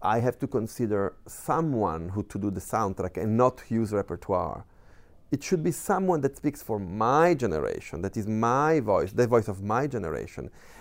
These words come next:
And the answer was quick and in-, in-, inequivocal, was Tom York and the Rad-, and the Radiohead, but mostly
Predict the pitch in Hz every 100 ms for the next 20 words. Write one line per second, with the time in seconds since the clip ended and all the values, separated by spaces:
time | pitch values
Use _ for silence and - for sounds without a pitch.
0 | - 135 151 165 190 180 175 147 - 185
1 | 185 175 151 - 123 - 117 120 - 131
2 | 160 147 - - 50 - - 113 113 139
3 | - - - 113 127 127 - 101 - 113
4 | 107 110 120 - 104 104 127 - 98 -
5 | - 107 120 135 -